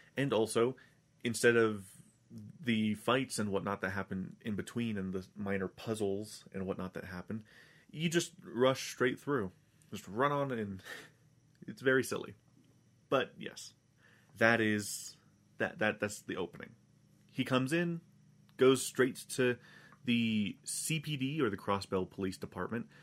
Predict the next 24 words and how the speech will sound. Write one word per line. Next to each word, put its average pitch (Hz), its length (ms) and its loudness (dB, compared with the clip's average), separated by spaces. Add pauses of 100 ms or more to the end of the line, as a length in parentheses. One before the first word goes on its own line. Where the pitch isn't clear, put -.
(300)
in 117 120 2
order 107 260 4
to 101 560 -4 (320)
get 110 200 4
his 110 140 -4
assignment. 87 460 -6 (640)
Well, 160 300 6
he's 135 200 -2
been 139 140 -2
assigned 117 480 0
to 110 160 2
a 101 140 2
newly 139 420 0
formed 101 580 0 (220)
section 98 640 0
of 92 140 -2
the 98 80 0
police 92 340 -2
force 92 320 -2
called 92 320 -4
the 104 80 -2
Special 90 380 -4
Support - 480 -2
Section, 120 540 -4